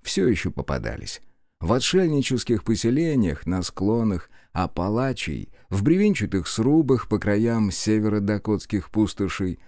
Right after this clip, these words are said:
в трейлерных парках, на ручейных излучинах канзасских высокотравных прерий. На съезде с хайвея к гаражке Митя притормозил. День шёл на убыль, всё ещё жаркое сентябрьское солнце клонилось к западу.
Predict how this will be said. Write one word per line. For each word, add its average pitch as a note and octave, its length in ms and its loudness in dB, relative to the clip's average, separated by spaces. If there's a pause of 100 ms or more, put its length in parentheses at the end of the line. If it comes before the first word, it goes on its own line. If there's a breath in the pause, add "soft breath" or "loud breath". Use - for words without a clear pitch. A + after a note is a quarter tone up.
(160 soft breath)
в - 100 -14
трейлерных G#2+ 720 2
парках, C#2+ 560 -4 (200)
на A#2+ 140 4
ручейных C3+ 600 2
излучинах A2 680 0
канзасских G2+ 800 -2 (200)
высокотравных G2 960 -2
прерий. A#1+ 540 -8 (440)
На B2 160 4
съезде D#3+ 500 2
с - 80 -6
хайвея C3 600 2
к F2 60 -4
гаражке A2 600 0
Митя A#2 400 0
притормозил. F#2 840 -2 (360)
День E3+ 320 2
шёл E2 260 0
на B2 180 0
убыль, D3+ 380 -2 (380)
всё G3 240 2
ещё G2 300 0
жаркое G#2 600 0
сентябрьское G2+ 760 0
солнце B2 400 -2
клонилось F#2+ 520 0
к C#2 80 -8
западу. F2+ 560 -2